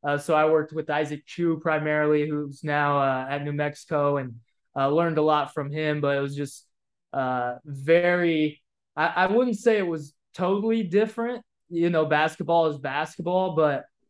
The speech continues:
I think the kind of the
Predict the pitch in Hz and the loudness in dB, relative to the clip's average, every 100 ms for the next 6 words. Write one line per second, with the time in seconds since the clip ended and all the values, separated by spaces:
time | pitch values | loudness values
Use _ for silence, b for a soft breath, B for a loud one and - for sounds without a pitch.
0 | _ _ 143 147 - 180 160 147 139 147 | _ _ -6 -4 -4 -4 -2 -2 2 2
1 | 143 135 127 127 - _ _ _ _ _ | 2 0 -2 -6 -14 _ _ _ _ _
2 | _ _ _ - 175 170 165 165 143 135 | _ _ _ -4 0 2 4 2 2 -4
3 | 147 143 135 131 127 127 | -4 -4 -4 -4 -4 -8